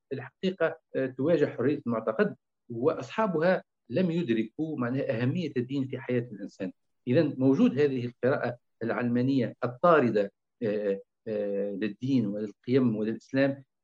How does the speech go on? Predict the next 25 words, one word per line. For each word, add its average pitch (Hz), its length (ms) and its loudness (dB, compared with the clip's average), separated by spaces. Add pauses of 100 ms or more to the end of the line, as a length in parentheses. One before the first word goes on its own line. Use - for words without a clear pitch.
آه، 107 300 -2
وللقيم 110 680 -4
الدينية 135 540 -2 (180)
من 117 180 0
حياة، 117 580 -2 (260)
آه، 107 220 -2
الإنسان، 127 560 -6 (280)
ولنا 139 720 -2
جميعًا 123 540 -2
مشكلة 113 380 -4
معها 110 540 -4 (360)
ومع 104 320 -4
هؤلاء، 131 420 0 (280)
وحتى 151 720 -2
الآن 165 240 -4
لم 185 160 2
ينتصروا 175 760 -4
لأنهم 147 520 -4 (220)
لا 156 80 4
يمكنهم 156 380 0
أن 117 160 -2
ينتصروا، 117 420 -2
لكن 143 240 2
لهم 139 220 0
الحق - 280 -6